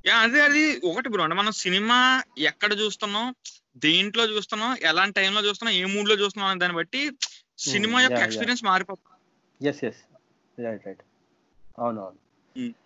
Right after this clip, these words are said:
Speaker 2: మ్మ్, బ్రో. నైస్, నైస్, సూపర్. And, ఆ, షార్ట్ ఫిల్మ్ కి, ఆ, ఎంత ఖర్చు అవుతుంది ఒక షార్ట్ ఫిల్మ్ కి? Of course, depend upon
Speaker 1: అంటే
Speaker 2: కూడా చేంజ్ అవుతా ఉంటది.
Speaker 1: యా,
Speaker 2: But,
Speaker 1: depend
Speaker 2: ఆ,
Speaker 1: upon
Speaker 2: ఓ,
Speaker 1: script.
Speaker 2: యా.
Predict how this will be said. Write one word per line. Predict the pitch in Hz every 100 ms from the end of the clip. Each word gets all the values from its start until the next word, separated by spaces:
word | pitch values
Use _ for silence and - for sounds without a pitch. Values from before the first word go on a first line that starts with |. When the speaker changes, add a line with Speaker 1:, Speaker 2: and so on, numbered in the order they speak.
| _ _ _ 151
Speaker 2:
మ్మ్, | 120 117 107
బ్రో. | 104 104 - -
నైస్, | 123 120 120
నైస్, | 113
సూపర్. | 123 113 107 - _ _ 143
And, | 147 147 143 135 131 135
ఆ, | 127 123
షార్ట్ | 120 143 151 160
ఫిల్మ్ | 196 190
కి, | 196
ఆ, | 190 160 139 131 127 131
ఎంత | 139
ఖర్చు | 170 143 143
అవుతుంది | 131 123 107 113 -
ఒక | 120 131
షార్ట్ | 123 113
ఫిల్మ్ | 117 107
కి? | - - _ _ _ _ _ - - _ -
Of | 143
course, | 247 180
depend | 147 160
upon | 147 147
Speaker 1:
అంటే | 139
Speaker 2:
కూడా | 131 160 262 247 143
చేంజ్ | 151
అవుతా | 160 160
ఉంటది. | 139 156 208
Speaker 1:
యా, | 165 165
Speaker 2:
But, |
Speaker 1:
depend | 190 185 147
Speaker 2:
ఆ, |
Speaker 1:
upon | 190 -
Speaker 2:
ఓ, |
Speaker 1:
script. | - - - - _ _ _ _ _ _ _ _ -
Speaker 2:
యా. | 123